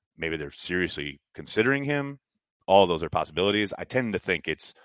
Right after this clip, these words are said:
very much about making sure you know what guys can do and they can handle if and when injuries strike. You gotta move guys around. You can at least take a look and say, "Okay, we know Newman can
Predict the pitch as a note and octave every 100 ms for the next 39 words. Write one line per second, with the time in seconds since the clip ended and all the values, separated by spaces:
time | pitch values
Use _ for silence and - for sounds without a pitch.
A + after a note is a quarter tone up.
0 | _ _ _ _ G2+ G2 F2+ - D2+ E2
1 | D#2+ E2 F2 E2 D#2 - E2 D#2+ C#2+ E2
2 | E2 E2 D#2+ E2 D#2 - D#2 D#2 D#2 D2+
3 | C#2+ D2 D#2+ E2 D#2 C#2+ C2+ _ _ _
4 | _ G2+ F2+ F#2+ D#2 E2+ E2 D#2+ D#2 _
5 | _ _ _ _ - F2 D#2+ D3+ - D3
6 | C#3+ B2+ _ - D#2 - _ E2+ D#2 E2
7 | D2+ D#2 A2 A#2+ A#2 G#2+ - _ _ _
8 | _ _ F#2+ G2 A2 A#2+ - F#2+ B2 G2
9 | F2+ G#2 - - - D#2+ - G2+ F2 E2
10 | - E2+ E2 G2 G2+ F#2 E2+ E2 D#2 D2+